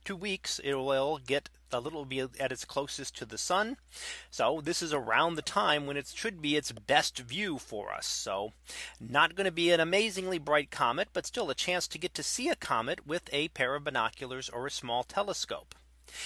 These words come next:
Now, the second comet here is not actually a comet, but is a meteor. So why do we call it Comet Halley? Well, Comet Halley is, was the first detected periodic comet, first one we realized that comets would rep-,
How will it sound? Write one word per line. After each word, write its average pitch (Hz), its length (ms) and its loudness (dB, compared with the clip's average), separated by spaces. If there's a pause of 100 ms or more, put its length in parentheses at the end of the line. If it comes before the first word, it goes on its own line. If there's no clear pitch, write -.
(200)
Now, - 80 10
the 160 100 0
second - 520 6
comet 117 440 2
here 123 360 -4 (180)
is 131 240 -2
not 120 220 4
actually 123 380 4
a 113 60 0
comet, 170 460 2
but 131 100 -4
is 127 160 -2
a 120 60 -6
meteor. 156 540 -2 (440)
So - 160 -6
why 113 280 6
do 139 80 -6
we 127 100 -8
call 143 300 2
it 131 120 -4
Comet 143 380 4
Halley? 160 460 6 (800)
Well, 156 200 4
Comet 156 400 0
Halley 151 380 6
is, 147 520 -2
was 131 280 -2
the - 100 -4
first - 340 -4
detected 160 600 0
periodic 165 600 2
comet, 123 400 -4
first - 280 -8
one 160 100 -6
we 147 100 -6
realized 139 540 0
that - 140 -6
comets 131 440 -6
would 135 160 -8
rep-, 143 220 -10